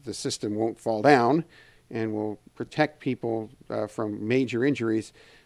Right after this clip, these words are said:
but you wouldn't want to run trains on it afterward. Uh, for a, s-, a smaller event, we have also designed it to remain operable. So, uh, again, a five hundred year event's pretty rare.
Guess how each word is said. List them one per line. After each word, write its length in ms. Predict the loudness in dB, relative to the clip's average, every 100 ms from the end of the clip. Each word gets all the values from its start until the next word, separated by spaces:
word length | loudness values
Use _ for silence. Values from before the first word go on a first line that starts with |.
| _
but 140 | -4 0
you 60 |
wouldn't 180 | 0 4
want 100 | 2
to 60 | 4
run 160 | 2
trains 380 | 4 6 6 6
on 140 | 4 4
it 100 | 0
afterward. 640 | -2 -4 -8 -8 -12 -10
Uh, 300 | -4 -2 -4
for 300 | -2 0 0
a, 40 |
s-, 160 | -2 -6
a 100 | -6
smaller 760 | -4 -2 4 6 6 6 2 -2
event, 380 | -4 -2 -2 -2
we 160 | -2
have 140 | 0 0
also 320 | 0 -2 -4
designed 360 | -2 -2 -2
it 120 | -2 -4
to 80 |
remain 300 | -4 -2 0
operable. 600 | 2 2 2 -4 -4 -6
So, 340 | -6 -4 -4 -6 -14 -20 -20 -8
uh, 120 | -6
again, 320 | -2 6 6 6
a 40 |
five 240 | 2 4 4
hundred 140 | 4
year 120 | 2
event's 260 | 2 0 -2
pretty 260 | -2 0
rare. 380 | 2 2 4 2